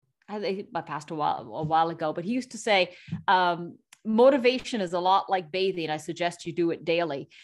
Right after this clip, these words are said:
And so I, connecting with your highest self is like bathing. We must do this daily. This is your soul work. So I hope that makes sense to you. Um,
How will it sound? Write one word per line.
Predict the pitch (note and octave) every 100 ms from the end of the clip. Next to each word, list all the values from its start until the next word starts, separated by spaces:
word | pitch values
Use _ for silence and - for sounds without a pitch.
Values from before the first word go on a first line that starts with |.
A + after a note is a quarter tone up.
| - -
And | A#3 G#3+
so | B3+ A#3+ A#3
I, | A#3
connecting | - C4+ C4+ F#4
with | D4 D4
your | A#3
highest | - A3+ A3+ A3
self | A3 G3+ F#3 _ -
is | A#3 A#3 G#3 - -
like | A3 G#3 G3 F#3+
bathing. | F3 G3+ G3 F3 D#3+
We | G3+
must | G#3 G#3+ B3 -
do | A3+ A3
this | G3+ G3+
daily. | - G3+ F#3
This | F3 G#3+ A3 -
is | G#3 G#3 G3+
your | G3+ F3+
soul | - - G3+ F#3+ F#3+ F#3 -
work. | E3+ F3 E3 - - _ _ _ _ _ _ _ _ _ - _ _ _ _ _ _ _ _ _ _ _ _ _ -
So | A#3+
I |
hope | C4+
that | C4+ A3
makes | A3+ -
sense | G3+ G3+ -
to | F3+
you. | F#3 A#4 - _ _ _ _ _ - _ -
Um, | A#3 A3+ A#3 A3+ A3 G#3+